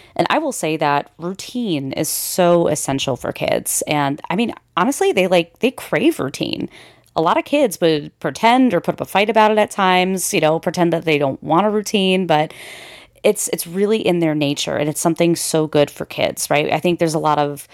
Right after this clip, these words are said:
self-confidence building in that. Like, it's, it's a fulfilling thing, right? When a kid does something on their own, they, they do something that's expected of them, and they get that praise for it. But that when,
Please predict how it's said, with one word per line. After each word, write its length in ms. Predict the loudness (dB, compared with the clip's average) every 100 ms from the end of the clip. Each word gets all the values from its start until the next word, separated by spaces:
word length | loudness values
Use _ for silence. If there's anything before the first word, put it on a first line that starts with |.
| -20 -20 _
self-confidence 760 | -8 -2 -2 0 -2 0 -2 -2
building 260 | -2 0
in 100 | 0
that. 300 | 0 2 2
Like, 140 | 0 -2
it's, 180 | -4 -6
it's 100 | -6
a 60 | -6
fulfilling 600 | -2 -2 0 2 2 0
thing, 380 | 0 -4 -4 -8 -4
right? 160 | -2
When 120 | 0
a 40 | -2
kid 220 | -2 -2
does 180 | 0 0
something 280 | 0 -2 -2
on 120 | -2
their 180 | -2 0
own, 220 | 0 0
they, 160 | -2 -6 -4
they 100 | -2
do 140 | -2
something 300 | -4 -2 -2
that's 160 | -2 -4
expected 460 | -8 -6 -4 -2 -2
of 120 | 0
them, 240 | 2 2 0
and 160 | -2
they 80 | 0
get 160 | -2 -2
that 180 | -2
praise 320 | -2 -4 -4 -6
for 180 | -2 0
it. 200 | 0 -4 -16 -20 -20 -20 -20 -8
But 100 | 0
that 300 | 2 2 0
when, 640 | 0 2 2 2 -2 -4